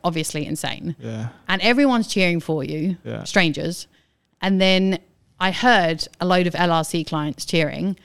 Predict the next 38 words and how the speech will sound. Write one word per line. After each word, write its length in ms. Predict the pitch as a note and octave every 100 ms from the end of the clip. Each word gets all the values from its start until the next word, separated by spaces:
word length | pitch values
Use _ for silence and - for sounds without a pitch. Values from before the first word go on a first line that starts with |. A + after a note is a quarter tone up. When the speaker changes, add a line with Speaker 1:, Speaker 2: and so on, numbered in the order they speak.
| _ _ -
Speaker 1:
And 180 | E3+ F3
I 140 | F3+
was 140 | F#3 F#3
literally, 320 | G3+ - F3+
like, 180 | F3 E3+
my 160 | F#3 E3+ -
eyes 340 | G3 F#3 E3+ -
hurt 540 | - F#3 D#3 - -
from, 480 | - E3+ D3+ C#3 C#3+ _ _ -
like, 340 | D#3 C#3+ - A3 -
<laughs> 180 | D4 -
I 200 | G#3+ D3+
know 160 | G#3 G3+
Marcus 360 | F#3+ F#3+ F3+
said 200 | - F#3
the 100 | F3+
same 240 | G#3 F#3+ G3+
thing, 220 | A#3 G3+
but 80 | F3
it's 120 | F3+
like 200 | F3 F#3
lactic 480 | G3+ G3 A3 - G3 -
acid 420 | A3 - D3 -
in 80 | -
your 100 | F#3
Speaker 2:
Right. 220 | F3 - E3
Speaker 1:
eyes 160 | D#3+ - - - -
for 100 | G3+
just 160 | G3
running 260 | G3 G3 F#3
hard 320 | F3+ E3+ D#3+
for 100 | D#3 -
seven 320 | - E3 D#3+
K 260 | F#3 D#3
off 180 | D3+ D#3+
the 100 | -
back 260 | D3+ D3+ -
of 260 | D3 C#3+